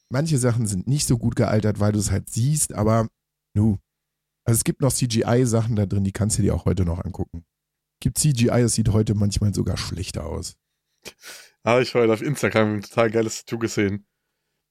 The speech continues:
Speaker 2: If you say you're Roger, Roger, but you're not Roger, Roger.
Speaker 1: Ja. Nee, da bin ich, da bin ich auch mal gespannt. Gibt wohl ein Embargo drauf, gibt schon Leute, die den Film gesehen haben, auch in Deutschland irgendwie, aber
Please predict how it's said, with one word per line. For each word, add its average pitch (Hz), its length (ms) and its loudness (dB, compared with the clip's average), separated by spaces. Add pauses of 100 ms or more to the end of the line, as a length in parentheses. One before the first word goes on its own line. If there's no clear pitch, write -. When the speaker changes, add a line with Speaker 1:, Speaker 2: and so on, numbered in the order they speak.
(120)
Speaker 2:
If 123 200 -2
you 117 100 2
say 127 320 4
you're 113 320 2
Roger, 120 380 4
Roger, 110 520 2
but 107 180 2
you're 110 120 0
not 107 240 2
Roger, 120 380 2
Roger. 110 440 2 (800)
Speaker 1:
Ja. 196 520 4 (680)
Nee, 131 160 6
da 120 120 4
bin 139 100 4
ich, 127 80 4
da 110 220 0
bin 120 100 2
ich 113 80 0
auch 104 80 2
mal 110 120 4
gespannt. 104 520 -2 (140)
Gibt - 180 0
wohl 131 160 4
ein 104 80 2
Embargo 113 460 2
drauf, 123 340 2
gibt 123 200 -2
schon 113 160 2
Leute, 117 260 2
die 110 100 2
den 104 160 2
Film 113 220 0
gesehen 110 360 2
haben, 110 200 2
auch 107 160 0
in 101 80 -2
Deutschland 113 500 0
irgendwie, 104 540 0
aber 101 440 -2